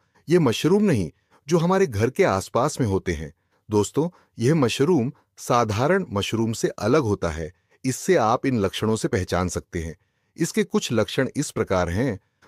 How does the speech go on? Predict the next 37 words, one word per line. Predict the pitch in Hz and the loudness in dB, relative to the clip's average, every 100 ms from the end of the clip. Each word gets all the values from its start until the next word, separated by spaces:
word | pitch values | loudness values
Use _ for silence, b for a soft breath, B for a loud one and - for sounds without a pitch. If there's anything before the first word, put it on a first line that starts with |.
| b | b
दोस्तों, | 113 110 - 156 175 _ _ | 0 0 0 -2 -2 _ _
इस | 185 180 | -4 -2
मशरूम | 147 117 - 117 156 185 | 0 0 0 0 2 0
की | - - - | -2 -8 -2
आकृति | 92 - 135 - 98 - _ _ | -2 0 -4 -2 -4 -6 _ _
सर्प | - 170 175 | 0 2 2
के | - | 0
जैसी | 120 104 92 101 | 2 2 0 -2
होती | 90 - 80 | -2 -4 -8
है। | 73 - _ _ - | -10 -14 _ _ -2
दोस्तों, | 117 110 147 98 - _ _ - | -2 2 2 0 -2 _ _ -10
सर्प | - 185 190 | 2 2 2
की | 208 | 0
जो | 190 - | 0 0
ऊपरी | 127 131 185 | -4 -2 0
हिस्सा | 147 110 - 127 | 0 -2 0 0
होता | 95 92 98 | 0 -2 -2
है, | 90 85 - _ - | -2 -4 -6 _ -4
इस | - | -2
तरह | - 104 104 | 2 2 2
से | - 95 - _ _ | 0 -2 -2 _ _
इस | 151 - 127 | -4 -4 -2
मशरूम | 107 - 113 131 | -2 0 0 0
के | 143 127 | 0 0
नीचे | 107 98 104 92 b b | 0 0 0 -2 b b
गड़ा | 104 110 135 156 | 0 2 4 2
धन | 104 135 | 0 -2
छुपा | - 104 107 | -2 0 2
होता | 95 87 82 | 0 -2 -6
है। | 80 71 _ _ _ _ _ - | -6 -14 _ _ _ _ _ -8
इनकी | 104 107 | -6 0
आकृति | 87 85 107 98 | 0 0 -4 -4
होती | 95 98 - | -2 -2 0
है | 127 | 0
दोस्तों, | 135 131 - 156 b b b | 2 0 2 -2 b b b
ये | 127 | 0
मशरूम | 127 107 160 165 | 2 0 2 2